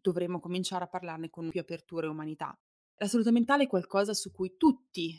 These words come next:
dobbiamo lavorare attivamente, perché abbiamo vite piene, abbiamo vite stressanti, abbiamo vite piene di aspettative,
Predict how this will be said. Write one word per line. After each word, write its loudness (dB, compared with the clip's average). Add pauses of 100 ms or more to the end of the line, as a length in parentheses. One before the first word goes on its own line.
(120)
dobbiamo -4
lavorare -4
attivamente, -8
perché 0 (120)
abbiamo 0
vite -2
piene, 2
abbiamo -4
vite -4
stressanti, 0
abbiamo -6
vite 0
piene 0
di 0
aspettative, -2